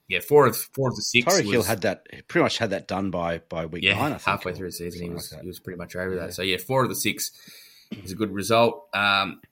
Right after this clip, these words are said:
Speaker 1: your best there, Chicago Bears under six and a half, absolutely shut in. Uh, they got half of that,
Speaker 2: Yep.
Speaker 1: exactly. <laughs> They got, uh, three wins.
Speaker 2: Yeah, I mean, I thought that, that was my,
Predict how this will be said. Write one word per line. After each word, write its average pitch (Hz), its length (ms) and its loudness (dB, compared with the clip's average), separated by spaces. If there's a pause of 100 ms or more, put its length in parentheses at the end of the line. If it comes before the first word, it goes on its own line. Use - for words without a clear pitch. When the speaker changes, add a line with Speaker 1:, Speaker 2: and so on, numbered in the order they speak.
(360)
Speaker 1:
your 110 260 4
best 104 400 0
there, 98 260 2
Chicago 95 400 -2
Bears 92 220 -4
under 87 160 -6
six - 240 -10
and 87 80 -8
a - 20 -8
half, 90 300 -6
absolutely 90 560 -8
shut 90 260 -6
in. 90 260 -8 (240)
Uh, 82 280 -18
they 82 140 -12
got 87 180 -8
half 107 320 0
of 92 60 -8
that, 113 160 0
Speaker 2:
Yep. - 240 -20
Speaker 1:
exactly. 110 540 -2
<laughs> 135 140 0
They - 80 -4
got, - 320 -10
uh, 76 200 -8
three 113 280 -4
wins. 117 160 -2
Speaker 2:
Yeah, 143 260 10
I 143 40 8
mean, 175 120 8
I 190 80 6
thought 143 260 0
that, 131 200 0
that 156 140 6
was 143 160 0
my, 113 420 2